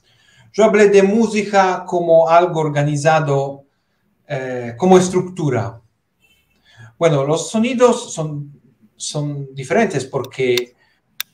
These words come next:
puede tener consonancias, por ejemplo, o di-, o, o disonancias, pero,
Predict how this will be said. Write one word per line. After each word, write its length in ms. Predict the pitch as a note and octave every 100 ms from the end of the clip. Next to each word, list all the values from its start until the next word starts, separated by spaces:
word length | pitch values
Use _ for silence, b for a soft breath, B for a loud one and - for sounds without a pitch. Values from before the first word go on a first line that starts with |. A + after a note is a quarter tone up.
| _ - _ _ _ _ _ -
puede 220 | D3+ D3
tener 340 | D3 D3 C#3+
consonancias, 800 | D3+ D3 C#3+ C#3 D3 C#3+ E3+ D#3+
por 220 | - E3
ejemplo, 440 | D3+ C#3 - F#3 F3+
o 120 | D3
di-, 240 | D3 C#3+
o, 100 | D3
o 460 | C#3+ C3+ C#3 C3+ C3
disonancias, 680 | B2+ A#2+ D#3 D3+ - E3 - -
pero, 540 | D3+ D3+ D3 - B